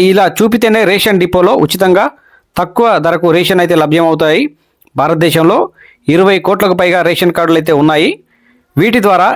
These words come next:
ఎనభై కోట్ల మందికి పైగా ప్రజలు ఉచితంగా రేషన్ అందించుతుంది ప్రభుత్వం.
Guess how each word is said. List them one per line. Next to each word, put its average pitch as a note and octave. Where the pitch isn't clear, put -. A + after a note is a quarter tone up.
ఎనభై G3
కోట్ల G3+
మందికి F3
పైగా F3
ప్రజలు D#3+
ఉచితంగా E3+
రేషన్ D#3+
అందించుతుంది D#3+
ప్రభుత్వం. D#3+